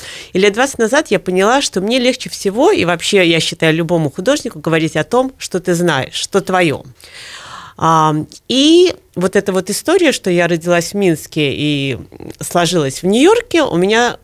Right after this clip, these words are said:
является основой. Но основой не в том смысле, что я говорю только о эмиграции, хотя у меня очень много работ о эмиграции, о том, что мне интересна вот эта вот, ам, ниша между культурами.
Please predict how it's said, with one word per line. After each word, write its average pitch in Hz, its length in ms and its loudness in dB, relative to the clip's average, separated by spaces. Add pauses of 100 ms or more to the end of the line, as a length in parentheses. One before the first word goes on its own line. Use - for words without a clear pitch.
является 185 640 0
основой. 147 760 -2 (600)
Но 196 120 2
основой 285 720 0
не 208 180 -2
в 202 80 -8
том 330 200 4
смысле, 214 500 2
что - 200 0
я 175 180 4
говорю 160 400 2
только 165 440 0
о 143 80 2
эмиграции, 202 540 2
хотя 165 280 -2
у - 20 2
меня 165 180 2
очень 147 220 -4
много 147 260 -2
работ 147 380 -2
о 151 180 0
эмиграции, 190 720 2 (360)
о - 100 -2
том, 311 180 0
что 240 180 -2
мне 220 180 0
интересна 220 520 -2
вот 185 160 -6
эта 185 200 0
вот, 175 200 0
ам, 151 400 0 (380)
ниша 240 400 2
между 190 440 2
культурами. 131 680 -4